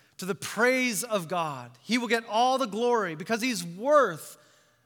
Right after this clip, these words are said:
the praises in every tongue. He is the only one who is worthy of honor and praise among all peoples on this globe.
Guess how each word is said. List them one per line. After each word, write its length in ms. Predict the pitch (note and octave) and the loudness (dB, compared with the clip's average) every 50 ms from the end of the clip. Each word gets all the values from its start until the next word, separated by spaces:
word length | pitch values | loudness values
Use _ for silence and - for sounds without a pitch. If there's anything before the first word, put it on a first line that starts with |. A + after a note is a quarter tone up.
| _ | _
the 80 | - A3 | -4 -4
praises 960 | A3+ - - A#3 C4+ D4 D4+ D4 B3 F3+ F#3 F3 D#3 C#3+ B2+ B2+ - - - - | -4 0 4 4 6 6 6 2 0 -2 -4 -6 -6 -8 -8 -10 -12 -14 -6 0
in 240 | - A#3+ A#3+ A#3+ - - | 2 2 2 0 2 4
every 440 | A#3+ C#4+ C#4+ A3+ G#3 A3 A#3+ A3+ | 4 6 6 4 0 -2 -2 -2
tongue. 560 | G3+ - G3 A#3+ A#3+ A3+ F#3 D3 B2+ A#2 A2+ - _ _ _ _ _ _ _ _ _ | -2 -2 0 0 0 0 -2 -4 -10 -16 -20 -20 _ _ _ _ _ _ _ _ _
He 140 | - B3 C4+ | 0 0 2
is 100 | A3 G3 | 2 2
the 140 | C4 B3+ | 2 2
only 280 | C4 C#4 D4+ D4 C#4 C#4+ | 4 4 4 2 0 -2
one 300 | B3+ C4+ C4+ C4 B3+ A#3 | -2 0 0 0 0 0
who 180 | G3+ A3+ A#3+ A#3+ | 0 0 0 0
is 180 | A#3 F#3+ F3 | -2 -2 -4
worthy 840 | E3+ E3 F3 G#3 C4 D4+ D#4 D#4 D#4 D4 G#3+ F3 D#3+ D3+ C#3+ C3+ C3 C3 _ _ _ _ | -8 -8 -6 -2 -2 0 0 0 0 -2 -4 -8 -10 -12 -12 -14 -16 -20 _ _ _ _
of 180 | F#3 G#3 G3+ A3+ - | -2 -2 -2 -4 -4
honor 640 | G#3 B3 C#4 C#4+ C#4+ C#4+ C4+ A#3 G3+ E3+ C#3+ C3 C3+ - | -2 -2 0 0 0 -2 -2 -4 -8 -10 -12 -14 -10 -6
and 200 | G3+ G#3 G#3 E3+ | -6 -4 -4 -6
praise 1040 | - - - A3 B3+ C4 C#4 C#4 C4+ A#3+ G3+ D#3+ C#3 B2+ B2 - - - - - - _ _ _ _ _ _ _ _ _ _ _ - | -8 -8 -2 0 2 2 2 2 2 -2 -4 -6 -8 -14 -16 -16 -16 -16 -16 -16 -20 _ _ _ _ _ _ _ _ _ _ _ -12
among 280 | D3+ E3 F3+ F3+ F3 F#3 | -6 -4 -4 -4 -4 -6
all 280 | - E3+ E3+ G3 G#3 | -8 -8 -8 -6 -6
peoples 720 | G3 - - F#3+ E3+ - - B2 A#2 A2+ - - - - _ _ _ _ _ | -8 -8 -12 -14 -14 -14 -16 -20 -18 -18 -18 -18 -18 -18 _ _ _ _ _
on 160 | - C#3+ C#3+ | -12 -10 -10
this 160 | C#3+ D3+ D3 - | -8 -10 -10 -12
globe. 420 | - D3 C#3+ D3+ D3 C3+ B2+ B2 | -12 -10 -10 -10 -10 -10 -14 -16